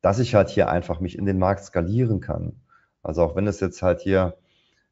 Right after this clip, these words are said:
ähm, entsprechend halt von der Vola wirklich überschaubar ist, ja, aber das Prinzip ist halt immer das Gleiche. Ich kann halt einfach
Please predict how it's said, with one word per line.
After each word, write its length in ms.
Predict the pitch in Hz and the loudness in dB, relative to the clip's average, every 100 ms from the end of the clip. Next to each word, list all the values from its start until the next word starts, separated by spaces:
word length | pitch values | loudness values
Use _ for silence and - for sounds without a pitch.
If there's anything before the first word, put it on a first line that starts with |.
| _ - | _ 0
ähm, 420 | 90 87 87 85 - | 2 4 2 -2 -4
entsprechend 540 | 82 - - 90 87 | -6 0 0 0 0
halt 420 | 87 82 - - _ | 0 0 -6 -20 _
von 200 | _ - | _ -4
der 160 | 80 76 | -2 2
Vola 280 | 87 113 92 | 6 6 6
wirklich 200 | 101 90 | 4 0
überschaubar 640 | 80 80 - 95 113 82 | -2 -4 4 6 6 4
ist, 200 | 60 - | 2 -4
ja, 120 | 78 82 | -2 0
aber 100 | 80 | 0
das 140 | 78 | -4
Prinzip 380 | - 85 120 113 | -6 -2 -2 -2
ist 100 | 107 | 0
halt 140 | 101 | 2
immer 120 | 107 | 2
das 140 | 101 - | 0 0
Gleiche. 460 | 80 78 87 76 71 | 0 2 0 -2 -6
Ich 100 | - | -2
kann 160 | 98 | 2
halt 100 | 95 | 4
einfach 360 | - 92 90 | 4 2 0